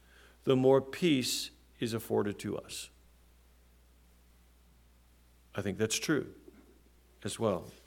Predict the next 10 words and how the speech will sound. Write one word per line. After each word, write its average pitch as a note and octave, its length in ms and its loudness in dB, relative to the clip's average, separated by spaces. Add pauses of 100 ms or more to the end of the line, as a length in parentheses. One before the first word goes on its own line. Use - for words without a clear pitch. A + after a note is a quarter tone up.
(3000)
So - 120 6
you've E3 180 8
heard F3+ 200 8
this D3+ 180 4
little, B2+ 360 6 (240)
uh, G#2 120 0
kind B2 300 0
of F#2+ 140 -2
like, G2+ 400 0
uh, F2+ 200 -2